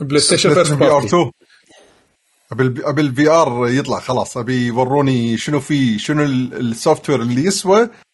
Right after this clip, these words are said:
Speaker 2: عشان لما ينزل بلاي ستيشن في آر
Speaker 1: أنا،
Speaker 2: أروح آخذه.
Speaker 1: أنا ودي يقنعوني بالفي آر تو.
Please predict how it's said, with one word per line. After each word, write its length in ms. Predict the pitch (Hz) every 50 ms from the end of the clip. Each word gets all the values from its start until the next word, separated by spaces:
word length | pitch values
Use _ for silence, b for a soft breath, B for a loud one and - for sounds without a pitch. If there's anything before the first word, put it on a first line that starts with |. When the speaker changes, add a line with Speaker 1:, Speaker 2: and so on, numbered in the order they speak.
| _ _
Speaker 2:
عشان 240 | 120 120 - 139 131
لما 200 | 127 127 131 139
ينزل 220 | 151 147 131 135
بلاي 220 | 110 - 135 131 127
ستيشن 220 | 131 127 123 127
في 120 | 117 131 139
آر 360 | 127 147 139 - - - 165
Speaker 1:
أنا، 420 | 175 180 - - - - - 107
Speaker 2:
أروح 200 | 117 120 117 -
آخذه. 420 | 123 113 - - - - 151 151 151
Speaker 1:
أنا 120 | 147 147
ودي 480 | 143 151 185 202 180 170 185 196 190 156
يقنعوني 540 | 139 - - 135 131 135 160 175 175 165
بالفي 320 | 139 127 123 117 - 120 110
آر 120 | 107 107
تو. 180 | - - -